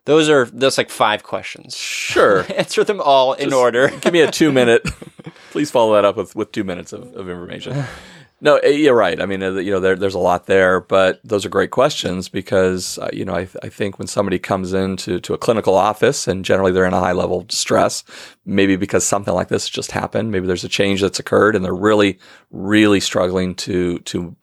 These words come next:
Speaker 2: deal with what's happened, what's occurred in their life. It, uh, you know, one is I,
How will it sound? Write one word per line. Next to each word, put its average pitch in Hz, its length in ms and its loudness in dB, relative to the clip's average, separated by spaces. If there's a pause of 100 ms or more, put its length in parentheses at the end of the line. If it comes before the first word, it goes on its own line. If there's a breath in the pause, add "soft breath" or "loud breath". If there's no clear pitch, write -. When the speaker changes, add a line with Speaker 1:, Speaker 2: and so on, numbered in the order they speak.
(120)
Speaker 2:
deal 104 280 2
with 92 180 0
what's - 180 0
happened, 101 360 -2
what's 92 180 -2
occurred 92 260 -2
in 92 60 -4
their 92 120 -2
life. 95 320 0 (920 loud breath)
It, 120 340 4
uh, 107 540 4
you 117 160 -8
know, 120 80 2
one 135 240 2
is 107 220 2
I, 101 300 4